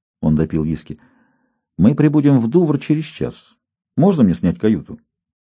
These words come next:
Тони понравилась его решительность. Она засмеялась и кивнула. В каюте они задернули шторы и закрыли дверь на ключ.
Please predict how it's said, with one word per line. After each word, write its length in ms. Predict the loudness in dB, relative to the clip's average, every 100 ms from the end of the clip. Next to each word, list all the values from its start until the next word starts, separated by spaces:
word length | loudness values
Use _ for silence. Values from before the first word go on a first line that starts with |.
| _ _ _ _ _ _
Тони 320 | 0 2 0
понравилась 580 | 0 0 2 0 0 0
его 160 | -2 -2
решительность. 640 | -2 -4 -4 -6 -8 -2
Она 160 | 2 2
засмеялась 580 | 0 0 2 0 -4 -4
и 60 |
кивнула. 460 | -4 -2 -4 -6 -12 _ _ _ _ _ _ _ _
В 100 | 0
каюте 400 | 2 2 0 0
они 220 | 2 2
задернули 500 | 2 2 0 0 -4
шторы 480 | -6 -2 0 -2 -10 _ _ _ _
и 80 | -2
закрыли 400 | -2 -2 0 0
дверь 300 | 0 0 2
на 120 | 0
ключ. 380 | -2 -4 -6 -12